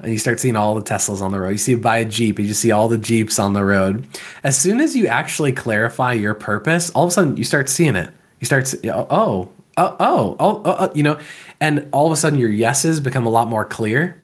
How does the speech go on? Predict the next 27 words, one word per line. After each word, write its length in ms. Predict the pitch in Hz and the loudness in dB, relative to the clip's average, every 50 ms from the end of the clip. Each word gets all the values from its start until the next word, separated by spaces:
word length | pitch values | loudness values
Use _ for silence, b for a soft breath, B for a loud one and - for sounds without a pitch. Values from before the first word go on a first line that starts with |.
| _ _ - | _ _ -4
All 120 | - 110 113 | 0 0 0
of 60 | 113 | 2
a 40 | - | 2
sudden 160 | 135 131 123 | 2 2 4
your 120 | 117 113 | 2 2
nos 480 | 110 107 107 107 110 113 120 131 131 131 | 2 0 0 2 2 4 4 4 4 4
become 240 | 131 131 139 135 127 | 2 0 2 2 4
a 60 | 123 | 4
lot 200 | 127 123 123 120 | 4 4 4 2
more 160 | 131 123 120 | 0 0 -2
clear 540 | 120 - - 120 113 113 131 160 175 170 B B B B B B B B B B B - | -2 -4 -2 -2 0 2 2 2 0 -2 B B B B B B B B B B B -6
because 180 | 117 123 123 | -2 0 0
you 60 | 120 | 0
start 260 | 110 - - 135 117 - | 0 2 2 2 2 2
seeing 300 | - - 131 131 131 131 | 0 2 4 4 4 4
it 100 | 120 107 | 4 4
all 140 | 104 107 | 2 2
over 160 | 107 110 113 113 | 2 2 0 0
the 80 | 101 | -2
place. 340 | - - 107 101 101 98 - | -2 -2 -2 -2 0 -2 -4
For 280 | - - - 135 131 - | -6 -8 -4 -2 -2 2
us, 460 | 120 147 165 156 143 - - - - | 2 2 2 2 2 0 -2 -2 0
as 220 | 123 123 120 113 | 0 0 2 2
we've 160 | 127 127 123 | 2 0 2
settled 380 | - - 139 127 123 113 110 110 | 0 0 2 2 2 2 0 0
in 120 | 113 117 | 0 0
here, 320 | 113 101 113 104 98 95 | 0 0 2 2 2 0